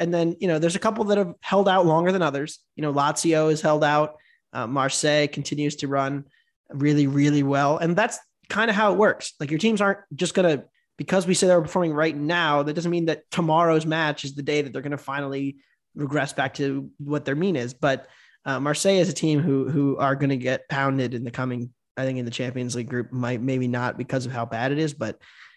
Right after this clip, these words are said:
uh, this is a good Spurs spot. The biggest difference for Spurs on Saturday against Fulham, and I was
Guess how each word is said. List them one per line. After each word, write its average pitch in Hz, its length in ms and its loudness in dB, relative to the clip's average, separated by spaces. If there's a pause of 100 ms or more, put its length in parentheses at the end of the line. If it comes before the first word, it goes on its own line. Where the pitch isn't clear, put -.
(180)
uh, 113 320 -4
this 147 280 -2
is 135 120 -4
a 127 120 -2
good 135 240 -4
Spurs 139 300 0
spot. 131 360 -2 (420)
The 147 80 -6
biggest 208 220 2
difference 247 260 2
for 202 80 2
Spurs 220 460 4 (420)
on 170 180 0
Saturday 202 500 2
against 185 260 -4
Fulham, 214 460 0
and 147 280 0
I 156 200 2
was 160 320 2